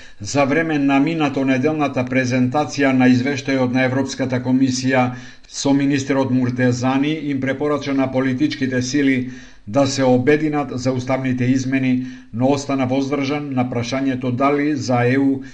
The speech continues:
се прифатливи уставни измени со одложено дејство, како што предлага Мицкоски.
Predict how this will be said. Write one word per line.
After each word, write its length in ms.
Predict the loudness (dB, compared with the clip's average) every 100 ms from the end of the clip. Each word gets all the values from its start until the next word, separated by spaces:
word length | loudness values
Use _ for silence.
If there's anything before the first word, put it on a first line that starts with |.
| -12
се 260 | -6 -4
прифатливи 640 | -2 -2 -2 -2 0 0 0
уставни 520 | -2 -4 -2 -2 0
измени 420 | 0 -2 -4 -4
со 200 | -2 -2
одложено 540 | 0 0 0 0 -2 -2
дејство, 540 | -2 -2 -2 -2 -4 -6 -8
како 240 | -4 -2 -4
што 240 | -4 -4
предлага 440 | 0 0 0 0 0
Мицкоски. 720 | 0 -2 -2 -4 -4 -6